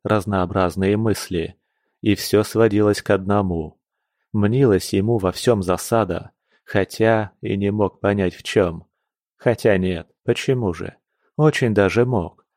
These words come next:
Не стоило забывать о том, что Вера знала слишком много о нём и его фирме. Пусть устаревшие сведения, но в умелых руках.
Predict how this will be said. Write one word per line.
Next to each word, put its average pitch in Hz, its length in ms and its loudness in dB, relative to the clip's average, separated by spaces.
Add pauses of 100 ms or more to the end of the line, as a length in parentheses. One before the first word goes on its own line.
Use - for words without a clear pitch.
(460)
Не 98 180 0
стоило 92 480 0
забывать 98 540 0
о 90 80 -2
том, 107 260 -2
что - 240 -2
Вера 101 320 0
знала 107 360 -2
слишком 117 640 -2
много 101 480 -2
о 87 100 -2
нём 90 400 -4 (180)
и 117 140 0
его 110 260 4
фирме. 90 600 -2 (480)
Пусть - 280 2
устаревшие 104 640 0
сведения, 95 760 0 (340)
но 110 260 2
в 98 60 2
умелых 101 500 2
руках. 101 760 0